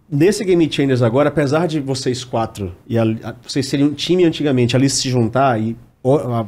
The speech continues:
a olho nu a pessoa dizer, "Não, é um time que já tá pronto." Ao meu ver,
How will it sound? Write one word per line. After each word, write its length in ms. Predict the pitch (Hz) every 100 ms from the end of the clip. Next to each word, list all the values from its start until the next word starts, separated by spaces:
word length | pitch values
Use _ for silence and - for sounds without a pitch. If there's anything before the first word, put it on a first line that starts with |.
| -
a 160 | 117
olho 280 | 117 143 135
nu 240 | 123 127 123
a 40 |
pessoa 320 | 120 - 123
dizer, 160 | 117 120
"Não, 300 | 185 135 107 -
é 80 |
um 60 | 135
time 320 | 131 - 160
que 200 | 160 160
já 460 | 135 151 175 180 - - _ _ _ _
tá 140 | - 156
pronto." 640 | - 151 151 127 - 92 - _ _ _ _ _ _
Ao 160 | - 156
meu 180 | 190 160
ver, 500 | 117 151 196 123